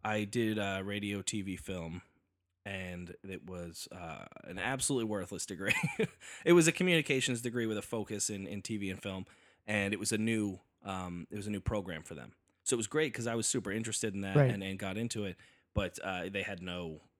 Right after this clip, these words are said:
Speaker 1: no pull whatsoever as far as, you know, getting you an internship or a job afterwards. So it was,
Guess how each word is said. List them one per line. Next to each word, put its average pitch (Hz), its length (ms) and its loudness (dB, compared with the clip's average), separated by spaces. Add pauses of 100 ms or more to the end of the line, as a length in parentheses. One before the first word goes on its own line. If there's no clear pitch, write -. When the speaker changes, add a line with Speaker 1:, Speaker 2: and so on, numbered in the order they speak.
(240)
Speaker 1:
no 104 240 -4
pull 78 360 0
whatsoever 73 520 -6
as 71 100 -8
far 78 260 -6
as, 73 160 -6
you 90 80 -6
know, 78 160 -10
getting 90 260 -6
you 82 140 -8
an 82 60 -8
internship 85 680 -6
or 80 80 -8
a 71 80 -10
job 82 420 -6
afterwards. 80 520 -8
So 127 120 2
it 123 60 2
was, 123 140 -2